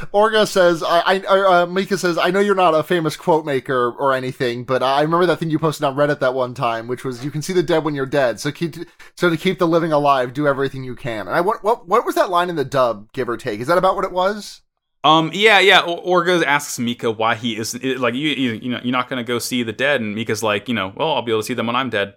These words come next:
Speaker 1: Yeah.
Speaker 2: It's a little bit less wordy than that, but it feels like the kind of thing Mika would say. It's like, "Yeah, no time for that, 'cause, like,
Speaker 1: Mm-hmm.
Speaker 2: I still got shit to do."
Speaker 1: Yeah.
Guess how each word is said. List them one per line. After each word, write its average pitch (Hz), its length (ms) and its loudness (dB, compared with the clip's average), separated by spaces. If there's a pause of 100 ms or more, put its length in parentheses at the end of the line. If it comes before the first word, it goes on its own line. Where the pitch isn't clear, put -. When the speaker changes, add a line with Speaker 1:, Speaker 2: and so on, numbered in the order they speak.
Speaker 1:
Yeah. 127 220 -2
Speaker 2:
It's 123 100 -4
a 156 80 0
little 151 320 2
bit 127 200 0
less 117 280 -2
wordy 104 320 0
than 113 140 -2
that, 117 180 -2
but 196 140 0
it 240 100 0
feels 381 260 2
like 233 120 0
the - 80 -4
kind 127 180 -2
of 123 80 -8
thing 113 160 -6
Mika 104 220 -8
would 98 160 -6
say. 98 200 -2
It's 104 120 -4
like, 120 160 -6
"Yeah, 165 160 0
no 123 140 -8
time 160 220 -6
for 101 140 -10
that, 87 260 -6
'cause, 107 140 -10
like, 98 220 -4
Speaker 1:
Mm-hmm. 139 340 -8
Speaker 2:
I 123 60 0
still 175 240 -4
got 95 260 -4 (160)
shit - 240 -8
to 101 100 -10
do." 101 320 -4
Speaker 1:
Yeah. 139 360 0